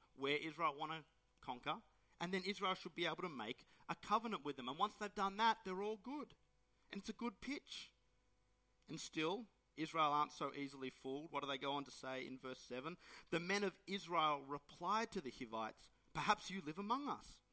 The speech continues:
How can we make a treaty with you?" They said to Joshua, "We are your servants." Then Joshua asked them, "Who are you, and where do you come from?"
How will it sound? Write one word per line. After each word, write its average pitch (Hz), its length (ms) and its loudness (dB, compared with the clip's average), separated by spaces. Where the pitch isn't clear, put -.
How 262 120 -2
can 220 160 -6
we 185 80 -2
make 156 180 -4
a - 40 -10
treaty 120 360 -6
with 95 180 -14
you?" 92 120 -14
They 147 120 0
said 165 240 -4
to 131 80 -4
Joshua, 147 500 -4
"We 220 200 -6
are 208 100 -2
your 208 200 -6
servants." 202 920 -6
Then 117 180 -2
Joshua 131 420 -2
asked 131 300 0
them, 127 180 -4
"Who 202 220 -2
are 147 220 8
you, 104 220 -8
and 110 140 -8
where 131 420 -2
do 110 60 -12
you 113 160 -8
come 107 360 -8
from?" 107 260 -14